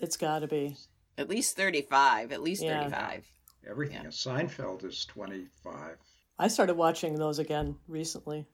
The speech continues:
Speaker 1: The early ones are really great.
Speaker 3: Yeah.
Speaker 2: Yeah, it's one of the few that kind of sitcoms that really holds up, I think.
Speaker 1: It does, yeah.
Speaker 2: Yeah.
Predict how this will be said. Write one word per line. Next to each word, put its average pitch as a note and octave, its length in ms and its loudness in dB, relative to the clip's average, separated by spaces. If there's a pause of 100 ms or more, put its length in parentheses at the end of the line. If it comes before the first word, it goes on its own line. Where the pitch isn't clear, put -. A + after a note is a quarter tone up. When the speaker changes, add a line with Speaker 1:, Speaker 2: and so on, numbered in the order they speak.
(140)
Speaker 1:
The F3+ 100 0
early F#3+ 240 6
ones D3+ 240 0
are D3+ 80 0
really C#3+ 220 -2
great. D3 400 -4 (100)
Speaker 3:
Yeah. G2+ 280 -12 (240)
Speaker 2:
Yeah, A3+ 120 4
it's G#3+ 140 -2
one B3+ 120 2
of G3+ 60 -2
the E3 120 0 (260)
few G3+ 240 -2
that D3+ 300 4 (220)
kind E3 200 0
of C3+ 80 -4
sitcoms D3+ 480 -2
that C3+ 140 -4
really C#3+ 200 0
holds A#2+ 360 -6
up, A#2+ 260 0
I B2+ 140 -4
think. D#2 260 -8
Speaker 1:
It F#3 140 2
does, D#3+ 480 6
yeah. D3 120 0
Speaker 2:
Yeah. A2 180 0